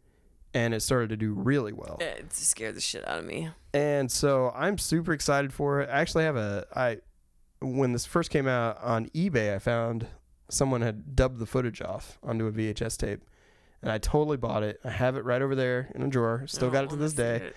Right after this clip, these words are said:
Speaker 2: I don't wanna look at
Speaker 1: And
Speaker 2: it.
Speaker 1: I would put it in my V C R 'cause I had a V C R with a D V D player on top
Speaker 2: Mm-hmm.
Speaker 1: back in the day, back in two thousand two. And friends would come over to watch T V or play games, and I'd, I'd push play first,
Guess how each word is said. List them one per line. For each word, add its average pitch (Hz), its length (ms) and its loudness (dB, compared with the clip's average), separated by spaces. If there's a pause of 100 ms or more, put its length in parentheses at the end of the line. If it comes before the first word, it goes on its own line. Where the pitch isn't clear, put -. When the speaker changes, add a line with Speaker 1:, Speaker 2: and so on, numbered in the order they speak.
Speaker 2:
I 170 60 -6
don't 170 200 -6
wanna 175 220 -6
look 185 180 -10
at 135 60 0
Speaker 1:
And 135 100 4
Speaker 2:
it. - 20 4
Speaker 1:
I 131 60 4
would 123 220 -2
put 156 160 4
it 160 40 -2
in 160 120 2
my 131 120 2
V 123 140 0
C 120 220 0
R 165 240 2
'cause 143 120 -4
I 120 80 4
had 110 80 2
a 104 40 -4
V 113 160 0
C 113 180 0
R 113 220 2
with 110 180 -2
a 120 180 -2
D 113 140 0
V 113 100 2
D 113 120 2
player 107 260 0
on 104 120 -6
top 143 340 2
Speaker 2:
Mm-hmm. - 80 -8
Speaker 1:
back 113 180 -2
in 117 80 -4
the 127 60 -2
day, 113 360 0
back 117 200 0
in 117 80 0
two 147 160 4
thousand 113 340 0
two. 120 260 0 (680)
And 120 420 2 (240)
friends 160 280 4
would 123 120 -8
come 117 140 2
over 110 180 0
to 117 60 0
watch 110 280 0
T 117 120 0
V 113 200 2
or 110 60 0
play 110 220 0
games, 110 380 0
and 107 80 -2
I'd, 104 160 -4 (180)
I'd 110 160 -2
push - 260 0
play - 240 4
first, 117 540 -2